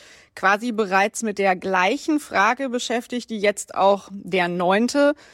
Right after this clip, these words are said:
Senat aufgegriffen hat. Wir sind aber da zu einem etwas anderen Ergebnis gekommen, sag ich schon mal hier vorweg, ohne vielleicht zu spoilern. Aber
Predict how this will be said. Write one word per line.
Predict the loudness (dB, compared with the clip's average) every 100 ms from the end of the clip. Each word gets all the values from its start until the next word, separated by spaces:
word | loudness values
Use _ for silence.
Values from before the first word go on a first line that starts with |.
| -20 -4
Senat | 0 4 4 2
aufgegriffen | 2 2 0 -4 -2 0 2 2
hat. | 2
Wir | 0 -2
sind | -2 -2
aber | 0 2 2
da | 4 2 2 -2
zu | -4
einem | 0 0 0
etwas | -4 -2 -2 -2 -4
anderen | -2 0 0 0 -2
Ergebnis | -2 -2 -4 -4 -6 -4
gekommen, | -6 0 0 2 0 -4 -18 -20 -8
sag | 2 2 2
ich | -6
schon | -4 0
mal | 0
hier | 0 2
vorweg, | 2 2 2 2
ohne | 0 0
vielleicht | 0 0 0
zu | -6
spoilern. | -6 4 4 4 2 0 -4 -12 -20 -20 -6
Aber | 0 0 2 0 -2